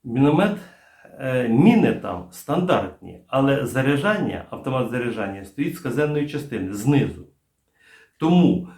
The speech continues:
для того, щоб, е, це, це працювало, кожен раз після заряджання мізи тут, е, значить, н-, закладається піддон, гільза піддон, яка після кожного пострілу викидається, ставиться нова.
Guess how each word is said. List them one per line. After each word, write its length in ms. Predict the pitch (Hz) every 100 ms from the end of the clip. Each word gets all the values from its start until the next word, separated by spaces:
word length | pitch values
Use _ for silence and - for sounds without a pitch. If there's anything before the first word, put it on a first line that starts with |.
| _
для 220 | 110 143
того, 220 | 143 139
щоб, 240 | 117 127 113
е, 320 | 120 117 113
це, 260 | 110 127 123
це 140 | 143
працювало, 640 | 139 139 147 196 165 117
кожен 360 | - 135 123 131
раз 200 | 110 101
після 280 | - 101 113
заряджання 520 | 120 117 127 135 143
мізи 280 | 185 143 113
тут, 280 | 117 117
е, 240 | 120 117 104 101
значить, 440 | 113 110 - _ -
н-, 280 | 113 123 120
закладається 920 | 101 127 127 127 151 151 147 143 143 - _ _ _
піддон, 640 | 147 135 - 127 95 87 - _
гільза 340 | 110 151 143 143
піддон, 520 | - 135 107 90 80 _ _ _ _ _ _ _ _ _ _
яка 280 | 113 113 120
після 220 | - -
кожного 360 | 151 220 147 -
пострілу 360 | 151 151 123
викидається, 500 | 120 117 139 156 147
ставиться 420 | - 123 120 113 104
нова. 220 | 90